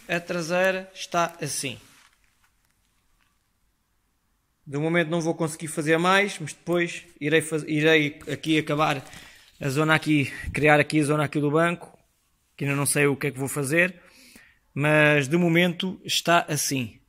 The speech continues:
A moto está um pouco mais baixa, ela está, está ba-, também está baixinha, pronto. E a traseira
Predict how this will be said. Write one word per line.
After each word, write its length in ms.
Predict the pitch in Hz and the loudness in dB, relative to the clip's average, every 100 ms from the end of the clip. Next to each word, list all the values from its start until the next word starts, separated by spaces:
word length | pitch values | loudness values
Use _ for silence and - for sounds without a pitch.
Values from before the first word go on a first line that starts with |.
| _ - | _ -6
A 80 | 135 | -2
moto 240 | 160 156 | 0 0
está 160 | 143 170 | 0 0
um 100 | 160 | 0
pouco 300 | 175 165 156 | 0 -2 0
mais 180 | 160 | 0
baixa, 420 | 147 175 185 202 - - _ - - - - - | 2 2 2 -2 -12 -20 _ -20 -20 -20 -20 -14
ela 160 | 131 139 | -10 -8
está, 480 | - 147 147 143 139 | 0 2 2 0 -2
está 160 | 151 | -2
ba-, 160 | 147 143 | 0 -2
também 280 | - 143 143 | -4 -10 -6
está 140 | 135 | -2
baixinha, 460 | 139 143 185 180 180 | 0 0 -2 -4 -4
pronto. 400 | 147 160 - - - - - - - _ _ _ _ _ _ 160 | -6 -8 -10 -20 -20 -20 -20 -20 -20 _ _ _ _ _ _ -2
E 280 | 180 185 156 | -2 -2 -8
a 80 | 151 | -8
traseira 600 | 156 147 160 160 156 | -6 -2 0 0 -2